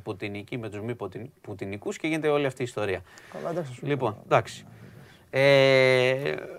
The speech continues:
Speaker 2: Αύριο θα τσακωθούν
Speaker 1: η
Speaker 2: για την Eurovision. Τι,
Speaker 1: Ναι,
Speaker 2: ας πούμε,
Speaker 1: δεν,
Speaker 2: μην
Speaker 1: ε,
Speaker 2: είναι
Speaker 1: επαναλαμβάνω,
Speaker 2: αυτός.
Speaker 1: δεν έχω προλάβει να ακούσω και τους άλλους αρχηγούς που βγήκαν αφού
Speaker 2: Οκ,
Speaker 1: κατέβηκα.
Speaker 2: εντάξει.
Speaker 1: Ε, θα δούμε πώς θα πάει η κουβέντα.
Speaker 2: Ναι.
Speaker 1: Το θέμα είναι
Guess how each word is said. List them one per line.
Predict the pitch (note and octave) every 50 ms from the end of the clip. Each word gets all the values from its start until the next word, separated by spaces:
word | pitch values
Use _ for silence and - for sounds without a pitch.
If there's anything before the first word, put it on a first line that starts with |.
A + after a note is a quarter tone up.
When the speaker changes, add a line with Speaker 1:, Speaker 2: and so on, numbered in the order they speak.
| -
Speaker 2:
Αύριο | - E3+ G3+ A3 G#3 G#3+ G#3+
θα | - G3+ G3
τσακωθούν | D#3+ F3+ G3+ F#3+ D#3+ D#3+
Speaker 1:
η | - A3
Speaker 2:
για | G#3+ G#3+
την | - G3 G#3
Eurovision. | G3 G3 G3+ G#3+ D#3+ C#3+ A#2
Τι, | A#2 D3
Speaker 1:
Ναι, | D3
Speaker 2:
ας | E3 G3 F3+ E3 D#3 C#3+
πούμε, | C#3+ C#3+ F#3
Speaker 1:
δεν, | F#3+ F#3
Speaker 2:
μην | F3+
Speaker 1:
ε, | A#2+
Speaker 2:
είναι | C#3+ C#3+
Speaker 1:
επαναλαμβάνω, | C#3 - C#3+ C#3+ C#3+ C#3+ C#3+ C#3+ F3
Speaker 2:
αυτός. | F#3 F#3+ F3+
Speaker 1:
δεν | F#3 F#3
έχω | F3+ F3
προλάβει | - E3+ F3 F3+ F3
να | F3
ακούσω | D#3+ - F3+ - E3
και | E3+
τους | - -
άλλους | E3+ D#3 C#3
αρχηγούς | C#3+ C3 B2 D3 D3 F3+ F#3+ -
που | - E3+
βγήκαν | D#3 E3 E3 D#3 D#3+ D3+ D3+
αφού | C#3+ - - -
Speaker 2:
Οκ, | C4 B3
Speaker 1:
κατέβηκα. | B2+ - D#3+ F3 F#3+ G3+ G3 A#3 A#3 A3+ A#3
Speaker 2:
εντάξει. | A#3+ G3 G#3 C#3+ - - _ -
Speaker 1:
Ε, | G#3 G#3 G#3
θα | G3 - G3 G3
δούμε | F#3+ G3+ F3 C#3+
πώς | B2 B2+
θα | - C3+
πάει | A2+ C3 B2+ B2
η |
κουβέντα. | A#2+ - C3 D#3+ G3+ G#3+ - A#3+
Speaker 2:
Ναι. | A#3 A3 - _ _ _ - - - -
Speaker 1:
Το | A#3+ G#3+
θέμα | - A#3+ A3 G3 F#3 G3+
είναι | A#3+ A#3+